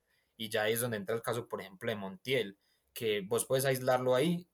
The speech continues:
Speaker 2: y obviamente la tendencia es que, digamos, si vos aislas a Everton o a Neymar, eh, con un lateral, cualquiera que sea, eh,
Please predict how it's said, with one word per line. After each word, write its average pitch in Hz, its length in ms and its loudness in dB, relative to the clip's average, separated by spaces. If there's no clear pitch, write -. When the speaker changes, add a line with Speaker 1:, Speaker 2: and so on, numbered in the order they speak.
Speaker 2:
y 113 340 -8
obviamente 135 420 0
la 117 140 0
tendencia 127 440 0
es - 80 -4
que, 135 100 -2
digamos, 110 300 -2
si 110 40 -6
vos 107 140 0
aislas 120 460 0
a 110 220 2
Everton 123 560 2
o - 20 0
a 110 40 -2
Neymar, 107 520 -2
eh, 107 180 0
con 117 140 -4
un 113 60 -4
lateral, 113 460 2
cualquiera 120 460 0
que 139 120 0
sea, 131 400 2
eh, 104 480 -2